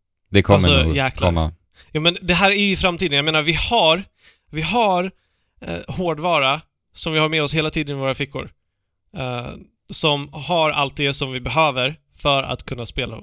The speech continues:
Speaker 2: våra spel. Eh, och göra massa annat. Det, det är ju självklart att det här ska integreras och bli samma sak.
Speaker 1: Mm.
Speaker 2: Det är helt onödigt egentligen att göra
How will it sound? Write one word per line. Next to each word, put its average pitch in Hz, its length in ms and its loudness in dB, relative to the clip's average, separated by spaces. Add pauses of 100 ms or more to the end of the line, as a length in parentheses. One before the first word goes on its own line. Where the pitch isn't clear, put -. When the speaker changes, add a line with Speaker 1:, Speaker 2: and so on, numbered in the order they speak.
(120)
Speaker 2:
våra 131 200 -8
spel. - 300 -8 (880)
Eh, 202 60 -14 (300)
och - 220 -10
göra 120 380 -2 (300)
massa 131 400 -4
annat. - 460 -14
Det, 147 340 4
det 147 80 -2
är 147 40 2
ju 156 60 2
självklart 156 640 -4
att 131 100 -12
det 131 80 -10
här 120 100 -6
ska 120 340 -6
integreras 127 640 -4
och - 180 -12
bli - 260 -12 (340)
samma 135 260 -10
sak. - 360 -14
Speaker 1:
Mm. 82 240 -2 (220)
Speaker 2:
Det 139 100 2
är 156 120 8
helt 165 300 4
onödigt 147 760 0
egentligen 147 720 -4 (360)
att 135 160 -6
göra 123 380 0